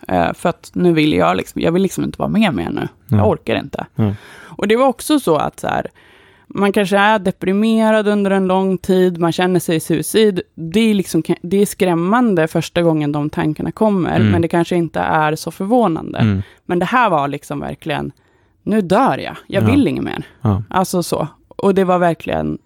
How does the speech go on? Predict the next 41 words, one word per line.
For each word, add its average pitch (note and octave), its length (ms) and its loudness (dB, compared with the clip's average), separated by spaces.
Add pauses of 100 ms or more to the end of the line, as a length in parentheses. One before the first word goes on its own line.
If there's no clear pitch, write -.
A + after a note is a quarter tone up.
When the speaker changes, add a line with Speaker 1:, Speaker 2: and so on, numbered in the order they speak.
Speaker 1:
så - 260 -8
tvärt. - 560 -8 (100)
Speaker 2:
Mm. A2 260 2 (920)
Ja, B2 180 2
för E3 120 0
det B2+ 60 2
Speaker 1:
Eh. A#2+ 80 -4
Speaker 2:
blev C3+ 200 2
som A2+ 240 0
en G#2+ 60 2
väldigt G#2+ 280 0
akut - 720 -4 (200)
Speaker 1:
Ja, G#3+ 180 2
det G#3+ 80 -2
blev G3+ 180 0
väldigt E3+ 220 -2
akut. F3 240 -4
Speaker 2:
krisreaktion, A2 920 -2
liksom. - 360 -10
Speaker 1:
Ja, G#3+ 380 2 (420)
och, A#3+ 200 2 (160)
och B3 160 0
det C4 160 2
har B3 100 4
jag A3+ 100 2
ju G3 140 0
förstått E3+ 520 -4
innan F#3+ 580 2
att - 200 -8
det E3 60 0
var D#3 80 0
det, D#3 380 -6
eller E3 180 2
efteråt F3 500 0
att - 120 -4
det D#3+ 60 -4
var D#3 80 0
det D3+ 200 -2
det D#3+ 80 -4
var. F3 300 0 (180)
Speaker 2:
Ja. G2+ 280 0